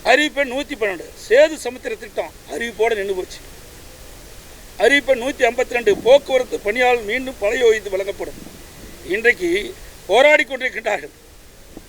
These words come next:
ஆகவே, இன்றைக்கு இவர்கள் அறிவித்த அறிவிப்பின்படி போக்குவரத்து தொழிலாளர்களுக்கு தேவையான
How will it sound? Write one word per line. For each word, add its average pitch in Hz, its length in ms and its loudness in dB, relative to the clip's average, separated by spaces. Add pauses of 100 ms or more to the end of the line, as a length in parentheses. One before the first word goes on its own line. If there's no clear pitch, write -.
(220)
ஆகவே, 277 240 4
இன்றைக்கு 247 400 0
இவர்கள் 262 280 4
அறிவித்த 277 500 2
அறிவிப்பின்படி 262 720 2 (540)
போக்குவரத்து 285 480 2
தொழிலாளர்களுக்கு 240 680 0
தேவையான 247 680 4